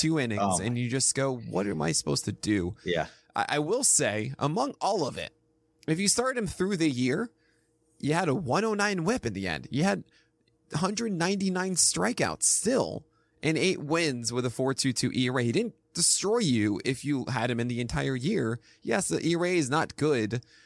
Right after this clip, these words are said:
Speaker 1: but you didn't lose your league necessarily because of the four two two E R A and a roto league, and he certainly helped in the other two departments. So there's something to be said about that, and at the end, I'm, I'm on your side that there should be some improvement from Darvish.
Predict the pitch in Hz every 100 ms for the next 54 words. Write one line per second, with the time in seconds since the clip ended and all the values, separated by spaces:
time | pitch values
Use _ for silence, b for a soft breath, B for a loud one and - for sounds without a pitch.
0 | b b 123 - 139 165 123 139 160 135
1 | 135 117 139 135 113 110 - 113 110 107
2 | 104 107 120 110 110 110 107 110 - 82
3 | 101 107 110 101 98 101 113 120 117 107
4 | 110 107 104 101 95 135 156 135 135 131
5 | 120 120 123 117 - 113 - 202 208 101
6 | - - - B B B B B - 151
7 | 147 139 160 180 226 233 190 143 151 135
8 | 170 196 156 127 117 117 120 113 117 117
9 | 107 120 131 127 123 - - - - _
10 | - 123 156 160 156 - - - - -
11 | 110 156 170 240 214 165 - 123 135 147
12 | 120 113 110 120 - 123 117 127 - 113
13 | 107 - 113 110 107 - 104 95 95 107
14 | 127